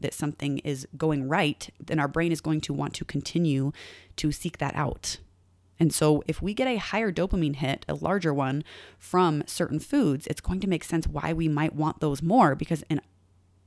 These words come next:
our brain, it thinks that's going to be more conducive to survival. Now, logically, we know that that's probably not the case, that eating only calorically dense foods at all time is probably not going to, at all times, is probably not going to be in our best interest.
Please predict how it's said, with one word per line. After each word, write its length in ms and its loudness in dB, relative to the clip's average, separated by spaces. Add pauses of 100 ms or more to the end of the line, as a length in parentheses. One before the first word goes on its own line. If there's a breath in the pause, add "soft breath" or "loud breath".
our 120 -2
brain, 440 4 (320 loud breath)
it 140 -8
thinks 200 0
that's 140 -2
going 220 0
to 80 -2
be 240 0 (100)
more 220 0
conducive 500 0
to 180 -4
survival. 600 -2 (580 loud breath)
Now, 100 -6
logically, 540 2
we 160 4
know 260 4
that 120 -2
that's 180 -2
probably 420 2
not 200 0
the 40 -4
case, 340 -2
that 240 -6
eating 380 4
only 280 4
calorically 400 0
dense 240 -4
foods 280 -6
at 160 -10
all 140 -2
time 360 -4 (280)
is 80 -12
probably 600 -2 (100)
not 240 -2
going 260 -4
to, 460 -2 (180)
at 80 6
all 80 6
times, 280 0
is 60 -10
probably 380 4
not 220 2
going 180 0
to 100 -8
be 260 0
in 180 -4
our 100 0
best 240 -4
interest. 380 -2